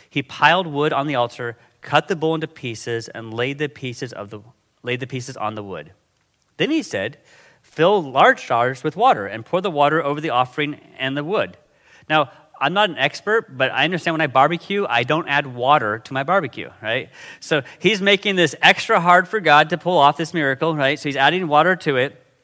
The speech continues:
And after this, they'd done this, he said, "Do the same thing again."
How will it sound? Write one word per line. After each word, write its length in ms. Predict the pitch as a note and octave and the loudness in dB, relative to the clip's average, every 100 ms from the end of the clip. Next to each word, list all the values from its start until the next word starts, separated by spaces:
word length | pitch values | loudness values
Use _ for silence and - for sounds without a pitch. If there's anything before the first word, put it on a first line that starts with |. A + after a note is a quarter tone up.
| _ _ _ - | _ _ _ -2
And 100 | C#3 | 4
after 260 | E3+ F#3 | 4 2
this, 220 | D#3+ D#3+ | -2 -2
they'd 160 | - D#3+ | 2 2
done 160 | D3+ D3 | 2 2
this, 120 | C#3+ | -2
he 100 | D#3+ | -2
said, 220 | E3 C3+ | 0 0
"Do 120 | C3+ | 0
the 80 | D#3+ | 0
same 200 | E3 D3+ | 0 -2
thing 160 | D3+ G3+ | -2 -6
again." 480 | F3+ G3+ F3+ G#2+ | -2 -2 -2 -4